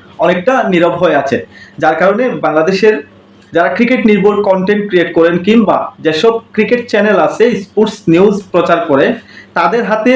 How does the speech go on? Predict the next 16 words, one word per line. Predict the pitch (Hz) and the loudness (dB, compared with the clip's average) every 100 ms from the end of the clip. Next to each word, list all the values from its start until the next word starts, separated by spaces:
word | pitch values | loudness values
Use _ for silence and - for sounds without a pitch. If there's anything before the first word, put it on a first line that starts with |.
| 214 | 2
বর্তমানে | 175 - 175 185 254 - - - - - | -2 0 0 2 0 -2 -10 -20 -20 -10
ভালো | 135 175 208 | -4 -2 0
কোনো | 214 208 | 2 4
নিউজ | 180 196 202 | 4 2 2
নেই, | 180 180 202 - - 127 | 2 2 0 -6 -10 -4
ভাইরাল | 170 208 196 | -2 -2 0
কোনো | 185 226 285 151 | 2 2 0 0
নিউজ | 156 180 180 | 2 2 2
নেই। | 135 110 - | -2 -2 -2
আর | 139 - | -4 -2
তেমনই | 185 214 233 | 0 0 0
একটা | 233 226 | 0 -2
হচ্ছে | 196 202 262 311 - - - | -2 0 0 0 -6 -12 -6
আমাদের | 156 160 226 - - | -2 0 0 0 -2
একাত্তর | 165 202 202 226 226 | 0 -2 0 0 2
টিভির | 175 214 | 2 2